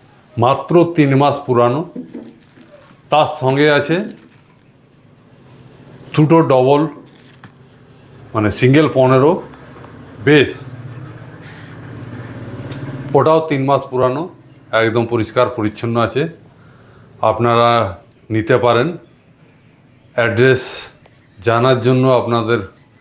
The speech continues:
স্ক্রিনে দেওয়া কন্ট্যাক্ট নাম্বারে আপনারা ফোন করে জেনে নিতে পারেন। দাম আপনারা সরাসরি ওর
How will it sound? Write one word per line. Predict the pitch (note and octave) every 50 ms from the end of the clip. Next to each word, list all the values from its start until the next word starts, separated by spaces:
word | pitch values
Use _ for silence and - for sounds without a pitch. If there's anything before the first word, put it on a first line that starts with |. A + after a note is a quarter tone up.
| _ _ _ _ _ _ -
স্ক্রিনে | A#2 - - B2+ B2+ C3 C3+ C#3 C3+ A#2 B2
দেওয়া | A#2+ A#2 A#2+ A#2 A#2+
কন্ট্যাক্ট | B2 B2 B2 B2 C3 A#2+ B2 A#2+ A#2+
নাম্বারে | A#2 A#2 A#2+ A#2 A2+ A#2
আপনারা | A#2 A#2 A#2 A2+ A2 A2 -
ফোন | - A#2+ B2 A#2+ A2
করে | A#2 A2 G#2+ A2 F#2+
জেনে | G#2+ G#2+ A2+ A#2+ B2+
নিতে | B2 B2 C3 A#2+ A#2+
পারেন। | C3 C3 C#3 E3 F#3 - - _ _ _ - - _ _ _ _ _ _ _ _ -
দাম | G#2+ G2 A#2+ A#2+ B2+ C3 C3+ C#3+ C#3 C3+ C3+ _ _ _ _ _ _ -
আপনারা | B2 A#2 - B2 B2 B2 B2 A#2 - -
সরাসরি | B2+ C3 C3+ A#2+ - B2+ B2+ B2+ C#3 D3+ D3+ D3
ওর | C3+ A#2+